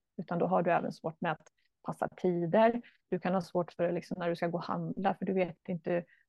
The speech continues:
till exempel, ja, men om jag tar så här mycket mat, hur mycket ma-, eller hur mycket pengar kommer dras från mitt kort? Jag själv har jättesvårt med det. Jag, liksom, jag får ju verkligen så här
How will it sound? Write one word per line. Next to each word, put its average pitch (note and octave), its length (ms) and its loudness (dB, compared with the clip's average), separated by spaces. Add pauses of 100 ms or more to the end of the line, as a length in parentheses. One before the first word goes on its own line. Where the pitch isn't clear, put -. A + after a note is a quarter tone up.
till G3 60 0
exempel, F3+ 340 0
ja, F#3+ 60 4
men F#3+ 200 2
om F#3 120 2
jag F#3 140 4
tar F#3 340 6
så E3+ 120 -2
här G3+ 140 4
mycket F#3+ 260 2
mat, F3+ 360 2
hur F#3 60 0
mycket F3+ 280 -2
ma-, F3 360 -2
eller G#3+ 100 4
hur F#3 80 4
mycket - 240 -2
pengar F#3+ 400 2
kommer F3 200 -4
dras F3+ 240 -2
från F3+ 80 -4
mitt G3+ 140 -6
kort? - 200 -6 (200)
Jag F#3 200 0
själv A3 340 6
har F3 80 2
jättesvårt F3 580 0
med - 120 -4
det. F#3+ 80 0
Jag, G3 160 2
liksom, F3+ 240 -2
jag F3+ 140 -2
får - 80 -2
ju F#3 40 4
verkligen F3 220 -2
så - 80 -8
här - 120 -2